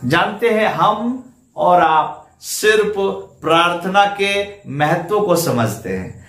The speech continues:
सिर्फ समझते हैं कि प्रार्थना में बहुत सामर्थ्य है, लेकिन हम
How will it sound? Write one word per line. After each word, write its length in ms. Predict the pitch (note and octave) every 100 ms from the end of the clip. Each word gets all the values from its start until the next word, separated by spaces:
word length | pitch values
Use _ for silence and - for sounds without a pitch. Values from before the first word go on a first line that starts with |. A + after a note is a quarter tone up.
| -
सिर्फ 360 | - E4+ D#4+
समझते 520 | B3+ B3+ A#3+ A#3+ A3 G#3
हैं 180 | A#3+
कि 100 | B3+
प्रार्थना 680 | G#3+ G3 G3+ G3+ - B3 C#4
में 200 | E4+ D#4
बहुत 420 | G3 F#3 A#3 C#4 -
सामर्थ्य 500 | F#3 - D#3 D3+ A#3
है, 320 | F4+ - - - D3+
लेकिन 380 | G3+ G3+ G3+
हम 500 | F3 F3+ A3 F3 F#3